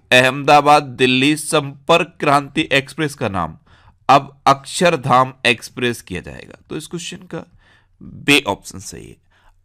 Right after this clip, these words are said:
अक्षरधाम एक्सप्रेस। एक्चुअल में बीएपीएस संस्थान के प्रमुख स्वामी महाराज का शताब्दी समारोह चल रहा है।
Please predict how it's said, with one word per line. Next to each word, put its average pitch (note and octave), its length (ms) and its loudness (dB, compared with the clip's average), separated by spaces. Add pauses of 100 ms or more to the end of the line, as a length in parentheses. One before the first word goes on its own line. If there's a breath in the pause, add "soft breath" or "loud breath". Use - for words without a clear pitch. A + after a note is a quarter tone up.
अक्षरधाम G2+ 720 -2
एक्सप्रेस। - 560 -20 (460 soft breath)
एक्चुअल D3 380 -2
में E3 300 -12 (500)
बीएपीएस D3 1120 2
संस्थान C#3+ 460 -4
के D3+ 200 -8
प्रमुख D#3+ 640 -6
स्वामी D3+ 400 0
महाराज C3 480 4
का D3 220 -6 (360 soft breath)
शताब्दी C#3+ 680 2
समारोह G#2 420 -4
चल D#2+ 200 -12
रहा B1 180 -18
है। - 120 -20